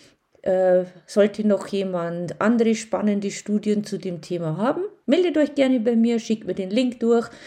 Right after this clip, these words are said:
Ich bin da immer sehr froh, wenn ich da noch weitere Informationen bekomme. Ansonsten, wenn auch du von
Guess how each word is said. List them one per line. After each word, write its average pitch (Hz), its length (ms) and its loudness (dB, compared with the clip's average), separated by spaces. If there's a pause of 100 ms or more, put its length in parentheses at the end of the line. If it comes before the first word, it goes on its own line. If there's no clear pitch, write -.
(160)
Ich - 200 -12
bin 208 160 0
da 185 420 0
immer 185 320 -2
sehr 180 300 -4
froh, 233 420 4
wenn 226 160 4
ich 220 140 0
da 190 120 0
noch 180 240 -6
weitere 180 640 -2 (400)
Informationen 175 800 0
bekomme. 302 440 0 (420)
Ansonsten, 196 880 -2 (580)
wenn 190 560 2 (220)
auch 175 220 2
du 302 540 6
von 196 560 -2